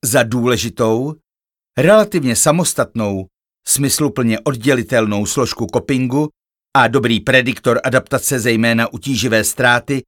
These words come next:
a chronických zdravotních obtíží považují zmínění autoři sebehodnocení. Na druhé straně konstatují v tomto smyslu jako málo přínosné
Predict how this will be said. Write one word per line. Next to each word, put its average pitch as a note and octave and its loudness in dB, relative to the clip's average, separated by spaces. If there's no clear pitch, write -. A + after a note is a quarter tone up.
a A#2+ 2
chronických C3 -2
zdravotních G#2+ -2
obtíží D3 -6
považují G3+ 2
zmínění D#3 0
autoři C#3+ -2
sebehodnocení. G#2+ 0
Na B2+ 2
druhé G3 4
straně E3 0
konstatují C#3 -2
v - -14
tomto A#2+ -2
smyslu D#3 -2
jako B2 2
málo D3 4
přínosné D3 0